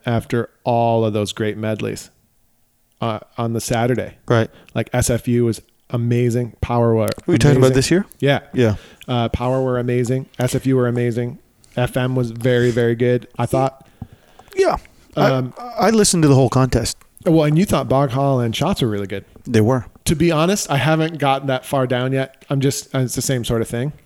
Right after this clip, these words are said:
Speaker 1: I'm just kind of enjoying, uh, enjoying what our band did and what have you. But, uh, but we were very good in the medley, but I think certainly the results would reflect that these other bands, like,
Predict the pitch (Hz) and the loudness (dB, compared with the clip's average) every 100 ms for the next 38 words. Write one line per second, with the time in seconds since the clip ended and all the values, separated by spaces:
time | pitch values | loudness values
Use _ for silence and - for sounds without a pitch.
0 | - 123 120 - 117 110 113 107 117 113 | -6 -4 -4 -4 -6 -4 -4 -2 -2 -2
1 | 110 110 107 104 104 104 - _ _ - | -4 -6 -6 -4 -4 -6 -10 _ _ -20
2 | - _ _ - 120 117 113 110 110 _ | -20 _ _ -6 -2 -2 -2 -6 -12 _
3 | _ 120 117 123 123 120 120 120 117 - | _ -8 -4 -2 -2 -4 -2 -2 -2 -4
4 | 117 110 - 120 113 120 127 - 143 143 | -10 -10 -8 -6 -4 -2 -4 -8 -6 -4
5 | 143 - 139 123 - _ _ _ 165 180 | -4 -2 -2 -2 -4 _ _ _ -4 -4
6 | - _ _ - 170 226 196 139 127 175 | -8 _ _ -4 0 2 2 2 0 2
7 | 151 147 170 123 117 113 110 117 - - | 4 4 2 2 -2 -2 -2 -2 -4 -12
8 | - - - _ 127 - 123 110 - _ | -20 -20 -20 _ -2 -2 -4 -6 -16 _
9 | _ - - 147 123 110 104 104 170 123 | _ -10 -4 -2 -2 -2 -2 0 0 -2
10 | - 120 107 104 107 101 - 110 - 113 | -2 -2 0 -2 0 -2 -4 -8 -6 -6
11 | 117 127 107 104 98 101 87 | -2 -2 -2 -6 -4 -4 -6